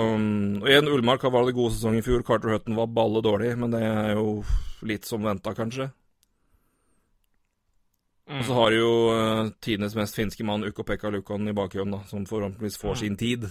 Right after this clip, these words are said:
Speaker 1: og får tid til å, til ikke, bare ikke stress han inn, liksom. Så er det jo, ja, Rasmus Asplund, Casey Middlestad.
Speaker 2: Mm.
Speaker 1: Er det noe mer?
Speaker 2: Nei.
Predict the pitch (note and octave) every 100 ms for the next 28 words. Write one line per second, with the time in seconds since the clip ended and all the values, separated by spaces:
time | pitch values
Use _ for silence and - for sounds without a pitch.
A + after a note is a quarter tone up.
0 | G2+ - A2+ G2 A#2+ A2+ G#2+ A#2+ - G#2+
1 | F#2+ A2+ G#2 G#2+ G#2+ A2 G2 A2 G#2+ A#2
2 | - - B2 F#2+ - F#2 - - G2+ F2+
3 | F#2+ A2 A2 A#2 - _ _ _ _ _
4 | _ _ - _ _ _ _ _ _ D#3+
5 | G#3+ G#2+ A2 F#3 G3 F#3+ G3+ G3+ F#3+ -
6 | - - - - E3 E3 F3+ F3 E3 D#3
7 | C#3+ D3+ D#3+ D3+ D3+ D3 D3+ C#3 C3+ C3+
8 | C#3+ - - - - - - _ _ _
9 | _ _ _ _ _ _ _ _ _ _
10 | _ _ _ _ _ _ _ _ _ _
11 | _ _ _ _ _ _ _ _ _ D#3+
12 | B2 A2+ - A2+ C3 C#3 C#3 D3+ D#3+ -
13 | - - - _ _ _ _ _ _ _
14 | _ _ _ _ _ _ - - -